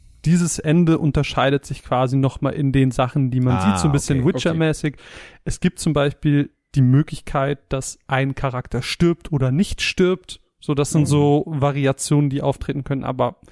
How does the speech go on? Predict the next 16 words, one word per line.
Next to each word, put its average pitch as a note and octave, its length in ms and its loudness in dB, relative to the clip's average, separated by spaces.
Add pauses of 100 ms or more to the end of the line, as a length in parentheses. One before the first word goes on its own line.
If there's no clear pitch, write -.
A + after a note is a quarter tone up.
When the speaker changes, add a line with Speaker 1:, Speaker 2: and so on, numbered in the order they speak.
(140)
Speaker 1:
die C3+ 100 -6
geben C#3+ 320 2
einem C3+ 280 -2
am B2+ 160 -4
Ende C#3 240 0
irgendwie C#3+ 420 0
auch A#2+ 160 -10
nicht B2+ 160 -2
so B2+ 160 0
viel, C#3 180 -2
dass B2+ 200 0
sich - 200 -6
das - 220 -4
jetzt C#3+ 220 -2
nochmal B2 340 0
lohnt B2 460 2